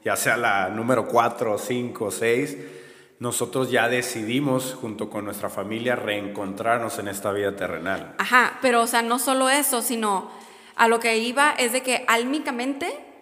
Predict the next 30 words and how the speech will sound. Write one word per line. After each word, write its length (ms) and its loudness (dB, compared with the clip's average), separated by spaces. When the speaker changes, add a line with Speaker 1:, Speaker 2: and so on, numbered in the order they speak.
Speaker 2:
nosotros 640 0
recordamos 760 2
todas 180 2
nuestras 380 -2
vidas. 380 0
Ya 100 0
saben 380 2
que, 160 2
Speaker 1:
Sí. 500 2
Speaker 2:
"Ay, 320 -2
no, 220 0
hijo, 160 -6
pues 120 -10
cuando 220 -2
me 140 -2
muera 320 -2
en 80 0
esta 180 0
vida 180 0
ya 120 -2
no 100 -4
me 60 -6
voy 100 6
a 120 2
acordar". 520 0
Pero 180 8
no, 300 4
álmicamente 720 2
ahí 80 0
está 380 -2